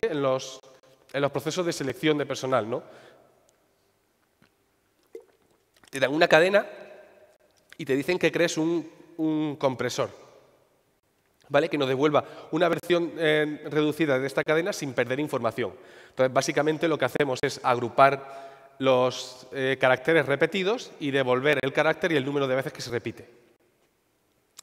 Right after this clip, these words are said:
Entonces, pues bueno, el código, eh, que crearíamos para hacer esto sería algo así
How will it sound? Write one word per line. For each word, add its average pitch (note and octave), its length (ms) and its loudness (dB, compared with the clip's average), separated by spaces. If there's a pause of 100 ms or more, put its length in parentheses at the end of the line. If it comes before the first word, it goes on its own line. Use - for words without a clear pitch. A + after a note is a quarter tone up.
(760)
Entonces, D3+ 360 0
pues D#3+ 120 4
bueno, C3+ 260 0
el C3+ 220 0
código, D#3+ 960 2
eh, C#3+ 880 2 (120)
que C#3+ 120 2
crearíamos C3+ 640 2 (220)
para A#2+ 180 0
hacer D#3 180 0
esto E3 300 -4 (500)
sería C#3 360 0
algo B2+ 220 2
así A2+ 240 -6